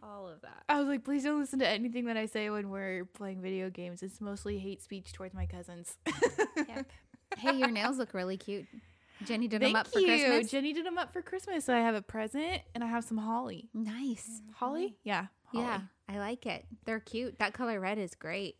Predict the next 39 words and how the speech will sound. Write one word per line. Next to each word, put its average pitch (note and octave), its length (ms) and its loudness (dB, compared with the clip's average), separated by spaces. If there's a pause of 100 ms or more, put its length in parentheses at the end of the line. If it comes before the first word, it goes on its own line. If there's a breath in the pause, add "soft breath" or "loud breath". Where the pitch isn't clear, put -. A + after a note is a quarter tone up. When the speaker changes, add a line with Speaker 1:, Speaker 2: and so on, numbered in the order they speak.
Speaker 2:
Thank F4+ 220 -10
Speaker 1:
Mm-hmm. - 100 -6
Speaker 2:
you. A3 640 0
Speaker 1:
We A3 200 -10
almost A3+ 440 -10
Speaker 2:
We A#3 160 0
Speaker 1:
match. A#3 120 0
Speaker 2:
almost B3+ 400 2
Speaker 3:
Oh, B3 40 2
you C#4+ 60 6
guys C#4+ 360 6
Speaker 2:
matched. A#3 80 -4
Speaker 3:
do D#4+ 120 2
almost F#4+ 440 4
match. G#3 380 4
Speaker 2:
Katie C4+ 340 2
also A#3+ 380 4
got G#3+ 260 0
red. F#2 320 -4 (140)
Speaker 3:
Shush. - 640 -6 (340)
Speaker 1:
So G#3+ 60 -6
Speaker 2:
Yep. A#3 200 -2
Speaker 3:
The A3+ 60 0
Speaker 1:
there G#3 120 -4
Speaker 3:
three G#3 160 -4
Speaker 1:
we G3 60 -4
Speaker 3:
of A3+ 100 -4
Speaker 1:
go. G#3+ 100 -2
Speaker 3:
you. G3 260 -4
Speaker 2:
So A3+ 140 -4
Speaker 3:
All A3 60 0
Speaker 2:
we A3 60 0
Speaker 3:
right. G#3+ 200 4
Speaker 2:
all A#3+ 100 6
match G#3 580 -6
Speaker 3:
That's A3+ 220 -2
Speaker 2:
for A3 100 0
Speaker 3:
awesome. F#3+ 300 -4
Speaker 2:
Christmas. G3 520 -10